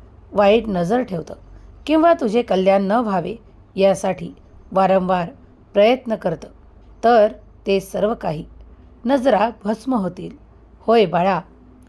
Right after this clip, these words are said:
कारण मी तुझा देव आहे. तुझ्या शक्यता वाढवतो, तुझी ऊर्जा वाढवतो आणि तुला बळाने, आनंदाने परिपूर्ण करतो. ते बळ जे तुला तुझ्या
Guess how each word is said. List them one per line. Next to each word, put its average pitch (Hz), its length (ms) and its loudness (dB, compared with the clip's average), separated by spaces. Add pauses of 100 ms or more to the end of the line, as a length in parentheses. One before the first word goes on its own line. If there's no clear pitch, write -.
(100)
कारण 202 360 4 (300)
मी 226 120 -4
तुझा 196 320 0
देव 190 280 -2
आहे. 151 200 -6 (560)
तुझ्या 202 260 2
शक्यता 208 540 -2
वाढवतो, 185 420 -2 (540)
तुझी 208 320 0
ऊर्जा 190 340 0
वाढवतो 196 480 -2 (500)
आणि 196 200 -2
तुला 175 340 -6 (560)
बळाने, 202 460 2 (460)
आनंदाने 247 520 2 (360)
परिपूर्ण 202 520 -2
करतो. 156 360 -10 (720)
ते 302 140 4
बळ 196 240 0 (480)
जे 208 140 2
तुला 190 280 -4 (420)
तुझ्या 302 220 -2